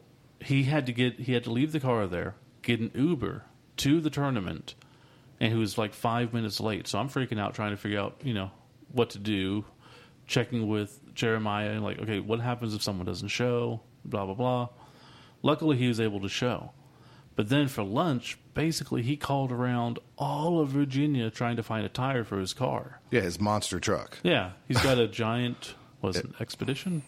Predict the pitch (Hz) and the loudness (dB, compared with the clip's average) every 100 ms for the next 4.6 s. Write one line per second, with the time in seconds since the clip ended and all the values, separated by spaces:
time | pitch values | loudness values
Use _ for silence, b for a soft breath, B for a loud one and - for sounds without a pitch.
0 | - 73 73 - 67 - 110 92 90 92 | -6 -4 -2 -2 -2 0 0 2 -2 0
1 | 110 92 104 113 - 123 127 143 151 117 | 0 0 -2 -4 -2 0 6 8 8 6
2 | 113 95 113 110 101 123 98 104 - - | 0 2 2 2 2 0 0 -4 -6 0
3 | 131 117 123 151 135 139 131 123 120 185 | 2 2 2 0 2 0 0 0 -2 -4
4 | - 101 - 92 - 90 | -2 -4 -4 -6 -4 -6